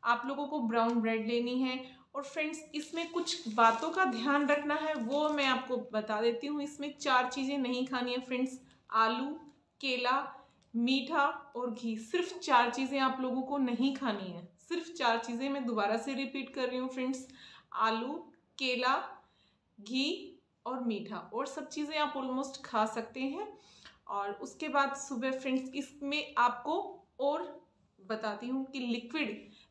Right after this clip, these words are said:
लिक्विड हमेशा, मेरी तो हैबिट बन गई है फ्रेंड्स कि लिक्विड हमेशा खाना खाने से आधा या पौना घंटा या एक घंटा पहले आप ले सकते हैं।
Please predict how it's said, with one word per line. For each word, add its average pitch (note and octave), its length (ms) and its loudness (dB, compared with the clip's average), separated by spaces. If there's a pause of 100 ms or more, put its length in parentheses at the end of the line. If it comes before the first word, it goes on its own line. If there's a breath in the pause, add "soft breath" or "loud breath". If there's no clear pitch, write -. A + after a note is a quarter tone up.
लिक्विड F4 440 0
हमेशा, C4+ 800 0 (260 loud breath)
मेरी D4+ 260 0
तो F4+ 160 2
हैबिट B3+ 500 0
बन C4 220 4
गई B3+ 100 2
है B3+ 160 2
फ्रेंड्स C4+ 440 -4 (360 loud breath)
कि D4+ 80 -4
लिक्विड C#4+ 420 -2
हमेशा C#4+ 440 2
खाना C4+ 400 2
खाने C4+ 320 0
से - 380 -8
आधा A#3 280 6
या C4+ 160 0
पौना A#3+ 360 0
घंटा A#3 420 2
या B3 320 0
एक D4 220 2
घंटा B3 320 0
पहले A#3 300 0
आप A3 200 0
ले A3 120 2
सकते A3 320 -8
हैं। - 160 -10